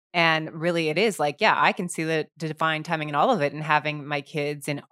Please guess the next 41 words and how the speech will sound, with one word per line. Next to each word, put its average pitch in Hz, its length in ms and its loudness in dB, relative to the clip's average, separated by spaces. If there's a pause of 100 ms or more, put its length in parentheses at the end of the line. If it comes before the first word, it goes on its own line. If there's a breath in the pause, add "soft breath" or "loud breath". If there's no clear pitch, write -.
(180)
and 151 80 -4
all 160 260 2
of 147 100 0
it, 147 120 -2
and 147 100 -8
not 143 180 -6
he 160 260 -4
has 143 280 2
those 143 300 -2
kids 147 340 -6
now 143 280 0
that 139 140 -2
he 139 480 -6
never 143 440 0
thought 143 200 2
he 185 140 -4
wanted. 139 540 -2 (400 loud breath)
Um, 208 160 2
yeah. 185 100 8
And 180 100 -2
it's 190 80 -6
just - 200 -4
so - 180 8
interesting 240 460 0
too, 269 180 2
how, 226 160 8
like, 180 140 6
I 175 80 8
think 202 220 -4
it 196 60 4
is 214 120 4
just 180 180 -4
more 170 160 2
the 165 80 2
societal, 170 880 2
like, 156 240 2
shame 170 640 2
on 151 360 0 (420 soft breath)
ending 190 280 0
relationships, 190 520 4
especially 185 680 2